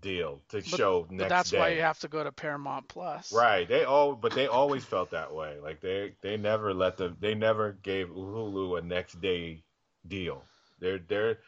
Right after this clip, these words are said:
Speaker 1: their things was the season would finish and then it would come on.
Speaker 2: Well, does
Speaker 1: Hulu.
Speaker 2: Marvel own,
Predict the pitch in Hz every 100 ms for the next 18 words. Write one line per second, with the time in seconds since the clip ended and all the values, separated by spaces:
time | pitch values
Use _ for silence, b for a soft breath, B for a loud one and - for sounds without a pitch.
0 | b b 101 107 117 120 110 95 98 95
1 | 85 87 - 120 107 98 87 - 131 117
2 | 95 - 87 85 104 127 92 87 - 87
3 | 78 73 71 69 _ _ _ _ _ _
4 | _ 202 214 220 202 196 - 202 220 277
5 | 311 285 233 226 - 220 214 208 196 180